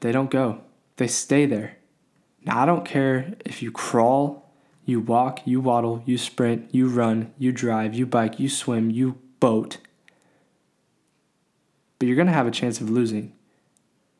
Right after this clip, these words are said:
But if you just stand there, you lost already. You're losing and you lost. But if you're going, I don't care if you,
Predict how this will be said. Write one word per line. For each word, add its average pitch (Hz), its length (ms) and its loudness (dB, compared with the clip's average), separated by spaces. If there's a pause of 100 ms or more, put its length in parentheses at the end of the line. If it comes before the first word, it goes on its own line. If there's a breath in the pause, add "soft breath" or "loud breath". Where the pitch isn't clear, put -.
(480)
But 123 100 -2
if 120 80 -2
you 151 80 2
just 175 280 2
stand 120 440 -2
there, 180 320 0 (440)
you 139 140 0
lost 117 640 0 (120)
already. 139 640 -2 (1120)
You're 131 160 0
losing 135 520 2
and 117 160 0
you 120 120 0
lost. 135 680 -4 (840)
But 117 120 -4
if 120 120 -4
you're 165 180 4
going, 135 640 0 (1080 soft breath)
I 156 60 -2
don't 202 240 0
care 113 500 0
if 139 220 -6
you, 117 320 0